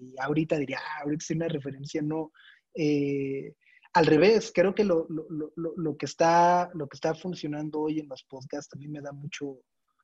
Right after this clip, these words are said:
mucho gusto de repente, pues, encontrar, eh,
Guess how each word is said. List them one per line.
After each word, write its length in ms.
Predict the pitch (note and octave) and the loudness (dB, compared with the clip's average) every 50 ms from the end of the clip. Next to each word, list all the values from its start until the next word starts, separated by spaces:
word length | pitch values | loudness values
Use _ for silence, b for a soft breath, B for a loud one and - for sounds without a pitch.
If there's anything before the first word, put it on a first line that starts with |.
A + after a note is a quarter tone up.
| _ _ _ _ _ _ _ _ | _ _ _ _ _ _ _ _
mucho 440 | - D3+ C#3+ D3 D3 D3 - - D#3+ | -6 -4 -2 -2 -2 -2 0 2 4
gusto 1300 | D#3 D#3 D3 C#3+ C#3 C#3 C3+ C3 C3 B2+ B2 A#2+ A2 G#2+ G#2+ A2 A2+ B2 C3 C#3 D3+ E3 F3 F3 F3+ - E3 | 4 4 4 2 0 0 -2 -4 -6 -6 -10 -12 -14 -14 -14 -14 -14 -12 -6 -2 0 2 2 2 2 4 4
de 100 | D3+ C#3+ | 4 4
repente, 360 | C3 B2+ - D3 D3 D3 E3+ | 2 -2 -4 -4 -4 -2 -4
pues, 220 | D#3 - C#3+ - - | -4 -4 -6 -8 -8
encontrar, 580 | C3 B2+ - B2+ B2 - D3+ D3+ D3+ D#3 D3+ | -10 -10 -10 -8 -4 0 2 4 4 4 4
eh, 840 | D#3+ E3 D#3 D#3+ D3+ D3+ D3 C#3 C3 B2+ B2 B2 B2 C3+ C#3 C#3+ C#3 | 2 0 0 -2 -2 -2 -2 -4 -6 -8 -10 -12 -16 -16 -16 -16 -18